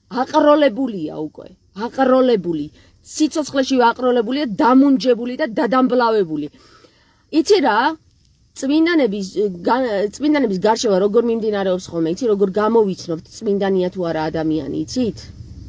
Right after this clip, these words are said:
როდესაც გარდაიცვლება, მის გარდაცვალების დროს, როგორ გარდაიცვლება, იმას უკვირდებიან ხოლმე. და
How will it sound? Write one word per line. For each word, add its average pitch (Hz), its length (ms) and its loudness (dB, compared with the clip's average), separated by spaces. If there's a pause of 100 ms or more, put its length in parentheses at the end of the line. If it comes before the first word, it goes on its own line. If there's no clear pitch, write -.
(2250)
როდესაც 269 520 2
გარდაიცვლება, 226 840 -2
მის 240 380 0
გარდაცვალების 220 880 -2
დროს, 185 440 0 (560)
როგორ 285 380 4
გარდაიცვლება, 262 760 0
იმას 262 260 -2
უკვირდებიან 202 640 -4
ხოლმე. - 360 -16 (420)
და - 180 -2